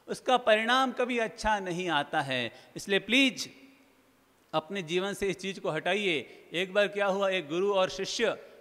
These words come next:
एक झोपड़ी में सोए हुए थे और तभी गुरु की आंख खुली तो देखा कि झोपड़ी का दरवाजा खुला हुआ ही था। तो गुरु के मन में आया कि शिष्य को सीधा कहूंगा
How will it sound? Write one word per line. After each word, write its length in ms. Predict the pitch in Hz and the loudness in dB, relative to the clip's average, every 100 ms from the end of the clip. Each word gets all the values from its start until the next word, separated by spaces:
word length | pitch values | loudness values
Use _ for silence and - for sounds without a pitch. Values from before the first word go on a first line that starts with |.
| - | -6
एक 140 | 170 | -6
झोपड़ी 420 | 123 135 156 196 208 | -4 -4 -2 -2 -2
में 140 | 202 | -4
सोए 280 | 185 190 214 | -4 -2 0
हुए 140 | 220 | 0
थे 320 | 208 233 202 151 - - - | 0 0 -2 -4 -12 -8 6
और 340 | 202 247 254 - - - - | 8 8 6 -2 -12 -18 -6
तभी 340 | 208 262 262 | 0 2 0
गुरु 280 | 185 170 220 | -2 -2 -2
की 140 | 220 214 | -2 0
आंख 240 | 185 202 | 0 0
खुली 260 | - 202 214 | -2 -4 -6
तो 80 | |
देखा 300 | 180 190 202 | -4 -4 -4
कि 120 | 185 180 | -6 -6
झोपड़ी 380 | 139 147 180 | -6 -6 -6
का 120 | 180 180 | -4 -4
दरवाजा 440 | 160 165 175 214 | -2 -2 0 0
खुला 340 | - 220 240 | -2 -2 2
हुआ 180 | 254 240 | 2 2
ही 60 | 240 | 2
था। 420 | 214 214 - - - - _ _ _ _ _ _ _ _ _ _ _ _ _ - | 2 0 0 -16 -20 -20 _ _ _ _ _ _ _ _ _ _ _ _ _ 0
तो 100 | 262 | 0
गुरु 240 | 196 233 | 2 0
के 140 | 247 254 | 0 0
मन 180 | 233 233 | 0 0
में 120 | 233 | 2
आया 220 | 220 233 | 2 2
कि 400 | 226 233 226 214 | 0 -2 -2 -4
शिष्य 360 | - 220 - 247 | -6 -8 -6 -4
को 140 | 247 | -6
सीधा 320 | - 220 247 | -6 -2 -2
कहूंगा 480 | 240 202 240 240 202 | 0 -2 0 4 4